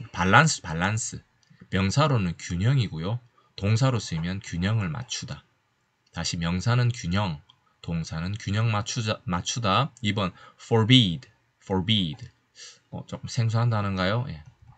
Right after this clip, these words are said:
금하다, 금지하다. 못하게 하는 거. forbid. prevent, prevent는 자주 나왔죠? 막다, 막다. 그 다음 사 번에 보시니까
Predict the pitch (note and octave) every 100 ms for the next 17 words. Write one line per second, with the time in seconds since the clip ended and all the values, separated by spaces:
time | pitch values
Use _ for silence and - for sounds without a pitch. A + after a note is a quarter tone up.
0 | _ _ _ - A2+ A#2 A#2+ A#2 E2+ -
1 | - G#2+ A2 A2 A#2 D#2+ - - _ _
2 | _ _ _ _ - A2 - B2+ F2 C#2
3 | F2 D#2+ _ _ - _ _ _ - F2+
4 | E2 F#2+ D#2 - - _ _ _ _ _
5 | _ - - _ _ B2 A#2 A2+ C#3+ A#2
6 | E2 - - - B2+ D#3+ G3 C3+ F#2 A2
7 | A#2+ G#2 A2 A#2+ A#2 _ - G#2+ _ -
8 | D2+ _ _ _ _ _ F2 - _ D2
9 | _ _ _ _ _ _ - - - -
10 | _ - A2 F3+ G#3+ - A#2+ A2 A2 G2
11 | F2+ D#2+ - D#2 C#2+ F#2 G#2